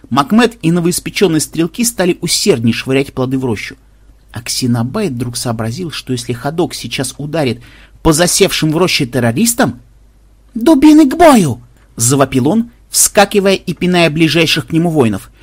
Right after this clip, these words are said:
«В рукопашную!» В роще уже слышались сочные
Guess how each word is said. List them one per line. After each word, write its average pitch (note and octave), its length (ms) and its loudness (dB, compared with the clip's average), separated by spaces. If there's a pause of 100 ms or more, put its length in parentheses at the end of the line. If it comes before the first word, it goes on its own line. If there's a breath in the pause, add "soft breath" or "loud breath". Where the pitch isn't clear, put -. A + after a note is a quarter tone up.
(140 soft breath)
«В B3 120 -2
рукопашную!» C#4+ 840 2 (600)
В A2 180 -8
роще B3 520 0
уже G3+ 180 0
слышались G3 500 -4
сочные D3 520 0